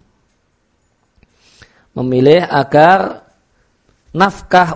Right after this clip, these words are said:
untuk rumah tangganya itu cuma beberapa dirham saja dalam satu harinya.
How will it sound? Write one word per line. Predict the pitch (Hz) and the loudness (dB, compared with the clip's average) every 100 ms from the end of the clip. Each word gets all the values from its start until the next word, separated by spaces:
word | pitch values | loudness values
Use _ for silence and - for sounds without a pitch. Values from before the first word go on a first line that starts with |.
| 175 | -2
untuk | 170 165 - 156 | -2 -2 -2 0
rumah | 151 147 | -2 -4
tangganya | 156 151 151 185 190 196 | -6 -4 -2 -2 -2 -6
itu | - 156 - 180 175 | -8 -8 -6 -6 -6
cuma | 156 147 170 - | -8 -6 -6 -6
beberapa | - 139 143 143 143 139 | -8 -6 -4 -4 -6 -6
dirham | - 127 135 131 | -4 -4 -6 -8
saja | - 165 165 180 180 | -6 -6 -4 -6 -4
dalam | 127 147 156 | -4 -4 -6
satu | 123 - 117 | -10 -10 -10
harinya. | 107 101 107 - - | -8 -10 -12 -16 -20